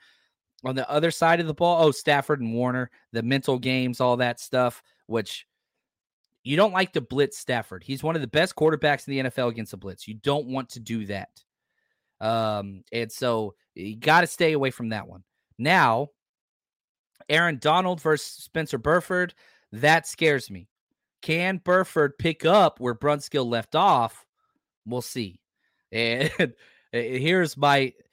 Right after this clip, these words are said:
my personal favorite matchup. Not quality, but my favorite. Brandon Ayuk and Debo versus Ahkello Witherspoon.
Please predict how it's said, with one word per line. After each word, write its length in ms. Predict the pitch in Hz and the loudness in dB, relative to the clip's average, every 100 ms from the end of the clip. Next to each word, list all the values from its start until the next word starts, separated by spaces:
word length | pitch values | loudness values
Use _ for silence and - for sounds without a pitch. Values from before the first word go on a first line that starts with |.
| - | -14
my 340 | 127 170 190 | -4 2 2
personal 420 | 185 180 156 147 | 2 0 0 -6
favorite 340 | 123 131 113 113 | -4 -4 -4 -6
matchup. 380 | 110 107 101 90 | -8 -8 -14 -16
Not 380 | - 131 156 160 _ _ _ | -6 2 2 2 _ _ _
quality, 640 | - 165 175 143 120 117 _ _ _ | 2 4 4 2 0 -8 _ _ _
but 100 | 135 | -8
my 300 | 127 139 135 120 | -2 0 0 -4
favorite. 640 | - - 156 110 95 _ _ _ _ - | -12 0 0 0 -10 _ _ _ _ -4
Brandon 320 | 139 190 233 | 0 2 4
Ayuk 540 | 220 214 190 180 185 - _ _ _ _ _ _ | 4 4 2 0 0 -10 _ _ _ _ _ _
and 200 | 143 127 | -4 -4
Debo 680 | 127 196 196 147 131 120 123 | -2 0 2 4 4 2 -4
versus 340 | 131 123 127 | -6 -6 -6
Ahkello 380 | 123 - 147 127 | -8 0 0 2
Witherspoon. 500 | 117 107 98 - 87 | 0 -4 -6 -12 -20